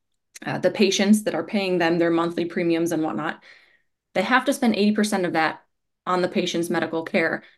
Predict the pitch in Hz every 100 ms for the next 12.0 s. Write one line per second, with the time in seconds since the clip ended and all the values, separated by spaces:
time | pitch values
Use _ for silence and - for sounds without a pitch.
0 | _ - 180 180 196 226 233 214 208 202
1 | - - 190 190 - 190 - 165 175 -
2 | - _ _ _ - 165 170 - 165 -
3 | 185 - - - 190 185 196 214 208 190
4 | 208 - 202 214 208 190 190 160 - 240
5 | 294 165 - - _ _ _ _ _ _
6 | - 190 196 214 196 208 208 185 175 175
7 | 170 _ _ _ 180 175 185 190 175 190
8 | 185 175 185 175 165 175 180 170 - -
9 | 202 226 208 165 - - 165 165 - 185
10 | - - 214 - - - 175 170 170 160
11 | 180 180 - 170 151 160 165 - -